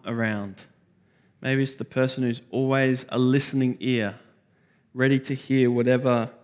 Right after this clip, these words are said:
you want to share. And maybe in people like that, we just get a small glimpse of our Father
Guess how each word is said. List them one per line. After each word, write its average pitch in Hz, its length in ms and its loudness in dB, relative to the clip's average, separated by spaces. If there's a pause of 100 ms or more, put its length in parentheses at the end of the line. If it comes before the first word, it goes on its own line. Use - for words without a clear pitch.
(400)
you 120 160 2
want 120 220 2
to 117 80 -8
share. 101 580 -4 (2250)
And 147 160 2
maybe 202 280 6
in 156 140 4
people 170 360 2
like 131 260 2
that, 139 180 2
we 139 80 0
just 135 220 -2
get 131 160 -2
a 113 100 0
small 147 680 0
glimpse 127 640 -4
of 117 200 -6
our 117 300 -2 (680)
Father 127 720 0